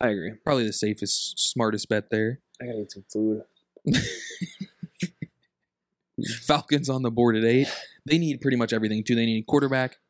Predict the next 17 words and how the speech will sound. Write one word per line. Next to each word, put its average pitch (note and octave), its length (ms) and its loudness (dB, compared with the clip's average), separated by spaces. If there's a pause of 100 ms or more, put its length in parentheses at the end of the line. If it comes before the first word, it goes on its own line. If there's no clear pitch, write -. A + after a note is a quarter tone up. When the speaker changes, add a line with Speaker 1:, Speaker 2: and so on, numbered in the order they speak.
Speaker 2:
guard, A#2 400 2
Speaker 1:
They G#2+ 180 6
are D#3+ 40 6
Speaker 2:
center, B2 180 4
Speaker 1:
just A#2+ 260 4
Speaker 2:
defensive A2+ 540 4
Speaker 1:
helpless. A2+ 300 2
Speaker 2:
line, A2 180 -6 (400)
and, A2 320 0
of - 100 -8
course, G#2 340 2 (340)
cornerback. G#2+ 400 -2 (180)
Speaker 1:
Yeah. G#2 220 -4 (340)
Speaker 2:
So - 140 0
that's D#3+ 160 0
kinda C#3+ 180 0
interesting. A#2 460 -4